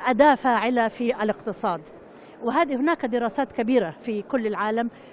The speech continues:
تبين إنه عندما تلتزم المرأة بالعمل فهي منتجة حتى أكثر من الرج-،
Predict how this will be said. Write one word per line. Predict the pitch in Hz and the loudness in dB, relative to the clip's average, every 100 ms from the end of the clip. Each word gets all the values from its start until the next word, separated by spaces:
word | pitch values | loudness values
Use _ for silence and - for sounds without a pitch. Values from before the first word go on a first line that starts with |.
| - | -8
تبين | 277 277 294 269 | 0 2 2 0
إنه | 254 233 | -2 -4
عندما | 220 233 285 233 214 - | -2 2 2 0 -4 -6
تلتزم | 233 214 339 311 247 | -6 0 0 2 0
المرأة | 233 226 208 165 160 - - - - - - - - | 0 0 0 -2 -10 -16 -20 -20 -20 -20 -20 -20 -4
بالعمل | 226 208 247 277 330 - - - - - | -2 2 4 2 0 -6 -20 -20 -20 -4
فهي | 269 262 254 | -2 0 2
منتجة | 302 349 240 214 | 2 0 -2 -4
حتى | - 240 214 | -4 -6 -8
أكثر | 208 - 214 | -8 -6 -4
من | 202 | -2
الرج-، | 185 180 165 | -2 -4 -6